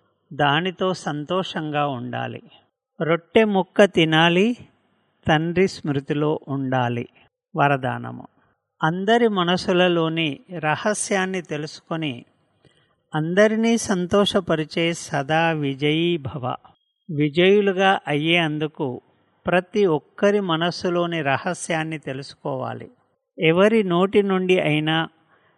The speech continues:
వెలువడే మాటల ద్వారా వారి మనస్సులోని రహస్యాన్ని తెలుసుకుంటే విజయులుగా అవ్వగలరు.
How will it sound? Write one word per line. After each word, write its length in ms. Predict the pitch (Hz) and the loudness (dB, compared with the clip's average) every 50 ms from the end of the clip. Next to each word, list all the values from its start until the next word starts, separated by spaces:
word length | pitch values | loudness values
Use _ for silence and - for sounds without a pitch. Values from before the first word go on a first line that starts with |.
| _ _ - | _ _ -2
వెలువడే 640 | 156 151 165 180 202 214 202 190 175 165 185 185 185 | 2 4 6 6 6 6 6 6 4 4 4 4 4
మాటల 600 | 170 160 151 143 147 151 175 180 196 190 190 190 | 2 0 0 2 4 4 4 4 2 0 0 0
ద్వారా 480 | 165 143 147 139 139 139 143 139 135 127 - _ - _ _ _ _ _ _ _ - | 0 0 0 0 0 0 -2 -4 -4 -6 -10 _ -20 _ _ _ _ _ _ _ -6
వారి 240 | 165 151 156 165 170 | -4 -2 -2 -2 -4
మనస్సులోని 800 | 156 147 147 156 180 202 214 - - - 202 196 196 196 196 190 170 | -6 -4 -4 -4 -4 -4 -6 -6 -8 -8 -4 -4 -4 -4 -4 -4 -4
రహస్యాన్ని 800 | 147 156 151 - - 208 196 - - - 208 190 190 190 190 175 | -2 -2 -4 -4 -4 -8 -8 -8 -6 -2 -2 -2 0 -2 -4 -6
తెలుసుకుంటే 1000 | - 175 165 160 170 - - - _ - 165 160 160 151 160 143 127 135 - _ _ _ _ _ _ _ _ _ _ - | -4 -6 -6 -6 -6 -10 -14 -14 _ -8 -8 -6 -6 -4 -4 -4 -4 -6 -12 _ _ _ _ _ _ _ _ _ _ -4
విజయులుగా 840 | 143 139 147 139 151 170 180 190 190 185 180 160 175 175 175 - - | 0 0 2 4 6 6 6 6 6 4 4 4 4 2 2 0 -2
అవ్వగలరు. 640 | - 135 135 151 147 147 147 139 131 131 123 131 - | -4 -4 -2 -2 -2 0 0 0 0 -2 -2 -4 -8